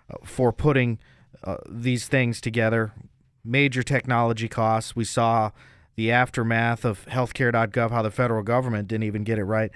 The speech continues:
Well, many states obviously couldn't get it right either. When, and when you look at many state-run government websites, you would probably understand what I'm talking about.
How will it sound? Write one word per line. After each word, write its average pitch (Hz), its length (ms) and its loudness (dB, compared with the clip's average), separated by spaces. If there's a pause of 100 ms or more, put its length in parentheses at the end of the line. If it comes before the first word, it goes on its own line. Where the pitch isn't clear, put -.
(200)
Well, 127 80 0
many 151 180 4
states 131 460 0
obviously 117 600 -2 (300)
couldn't 113 300 0
get 117 160 2
it - 100 -6
right 110 300 -2 (440)
either. 113 520 2 (260)
When, 117 200 -2
and 127 140 0
when 127 80 0
you 117 100 2
look 120 140 0
at 107 60 -4
many 107 180 -2
state-run 101 840 -6 (300)
government 98 400 -4
websites, 131 600 0
you 127 100 0
would 98 100 -4
probably 101 460 -4
understand 98 560 -4 (640)
what 107 240 -4
I'm 98 140 -12
talking 127 440 -2
about. 104 360 -2